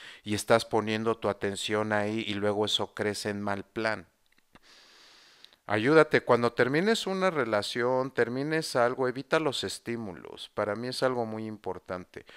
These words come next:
Fotos y todo, cosas que te recuerden, "Ahí nos vemos", a tirarlas, a,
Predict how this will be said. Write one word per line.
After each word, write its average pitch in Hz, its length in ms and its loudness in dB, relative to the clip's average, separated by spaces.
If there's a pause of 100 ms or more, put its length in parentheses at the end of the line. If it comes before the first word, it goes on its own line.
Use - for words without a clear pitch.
(280)
Fotos 123 640 6
y 104 80 -4
todo, 113 360 2
cosas 139 300 0
que 131 140 -2
te 113 160 0
recuerden, 120 640 2
"Ahí 120 140 2
nos 123 300 -4
vemos", 107 480 -2
a 95 80 0
tirarlas, 117 920 2
a, 85 240 -2